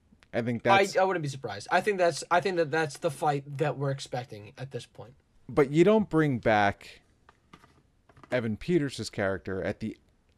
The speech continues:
Speaker 1: as the, the mid-credit scene in episode seven if you're not gonna utilize him in the finale.
Speaker 2: It's
Speaker 1: I
Speaker 2: the
Speaker 1: think
Speaker 2: Chekhov's gun.
Speaker 1: Yeah, I think he's going to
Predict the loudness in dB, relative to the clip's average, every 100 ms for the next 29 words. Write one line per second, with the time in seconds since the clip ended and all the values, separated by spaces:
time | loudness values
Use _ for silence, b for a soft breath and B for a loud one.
0 | -2 -2 -2 -6 -6 -6 -10 -16 _ _
1 | _ _ _ _ _ _ _ _ _ _
2 | -6 -2 -2 0 0 0 -2 -6 -6 -4
3 | -6 -6 -6 -8 -8 -2 0 0 -2 -6
4 | -8 -6 -2 -2 -2 -4 -2 -2 0 -2
5 | -4 -6 -8 -8 -12 -16 -6 -4 -4 -4
6 | -6 -6 -8 -14 -20 b b b b 0
7 | 2 4 4 4 0 0 -2 -4 -6 -18
8 | -20 _ _ _ -10 -10 -12 -6 -4 -2
9 | -4 -4 -2 -2 -4 -2 0 2 0 -4
10 | -6 -4 -2 -2 -6